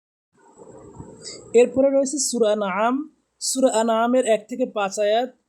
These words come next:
এগারো থেকে চোদ্দ আয়াত, একান্ন থেকে তেপ্পান্ন আয়াত। এরপরে তোমাদের রয়েছে হলো, আহ, চুয়াত্তর থেকে ঊনআশি আয়াত, আহ,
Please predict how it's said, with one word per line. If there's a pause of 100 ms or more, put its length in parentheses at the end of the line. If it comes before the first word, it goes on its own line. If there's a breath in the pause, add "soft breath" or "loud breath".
(220)
এগারো
থেকে
চোদ্দ
আয়াত, (320)
একান্ন
থেকে
তেপ্পান্ন
আয়াত। (360)
এরপরে
তোমাদের
রয়েছে
হলো, (720)
আহ, (220)
চুয়াত্তর
থেকে
ঊনআশি
আয়াত,
আহ,